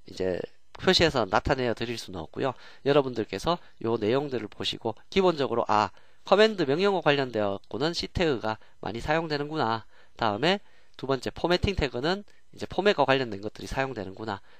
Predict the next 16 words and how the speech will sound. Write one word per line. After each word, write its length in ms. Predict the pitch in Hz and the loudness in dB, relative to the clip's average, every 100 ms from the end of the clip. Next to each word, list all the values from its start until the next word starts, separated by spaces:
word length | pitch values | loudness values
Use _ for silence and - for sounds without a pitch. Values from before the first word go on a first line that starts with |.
| - | -8
다음에 260 | 92 98 | -6 -4
에스큐엘 320 | 120 - 160 | -4 -2 -2
태그는 420 | 147 113 107 151 175 | -2 -4 -4 -4 -6
디비하고 560 | - 139 160 131 113 117 | -10 -2 2 2 0 -4
관련된 500 | 113 110 98 95 87 | -4 -4 -6 -10 -8
내용들을 480 | 87 82 - - 165 - - | -8 -8 -6 -4 -4 -6 -14
처리할 320 | - 175 170 135 | -4 0 2 2
수 120 | 101 | -2
있구나. 380 | 87 117 104 107 - - - | -10 -6 -4 -6 -14 -14 -8
요것들만 720 | 98 - - 113 104 160 190 - | -6 -4 -2 -2 2 0 0 -10
기억하신 460 | - 131 120 110 | -4 -2 -2 -4
상태에서 520 | 101 85 76 - - 107 - - | -8 -8 -10 -10 -8 -10 -12 -16
또 120 | - 95 | -10 -8
만들어 360 | 71 87 107 | -8 -4 -4
가셔야 260 | 71 73 73 | -4 -8 -10
됩니다. 340 | - - - | -12 -12 -12